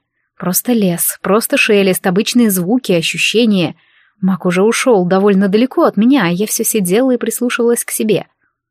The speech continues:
Неожиданное ощущение воды заставило меня вскочить на ноги,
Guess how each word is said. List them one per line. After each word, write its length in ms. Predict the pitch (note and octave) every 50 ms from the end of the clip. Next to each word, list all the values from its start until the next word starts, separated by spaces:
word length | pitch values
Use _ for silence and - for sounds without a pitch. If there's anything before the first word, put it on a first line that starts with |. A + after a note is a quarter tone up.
| _ _ _ _ _ _ _ _ _ _ _ _ _
Неожиданное 600 | - F#3+ G#3 G3+ F#3+ G3 G3+ F#3 F#3+ F#3+ F#3+ F#3
ощущение 480 | F3+ - G#3 G3 - A3 G3 F#3+ F#3 F3+
воды 260 | F#3 F#3 G3 C#4 C4+
заставило 460 | F#3+ C#4 C4 - - A#3 A3 A#3 A#3
меня 160 | A#3 A#3 A#3 A3+
вскочить 400 | - - A#3 A3 G#3+ F#3+ - F#3
на 160 | G#3 B3+ C4+
ноги, 280 | D4 B3+ A#3 C#4+ C4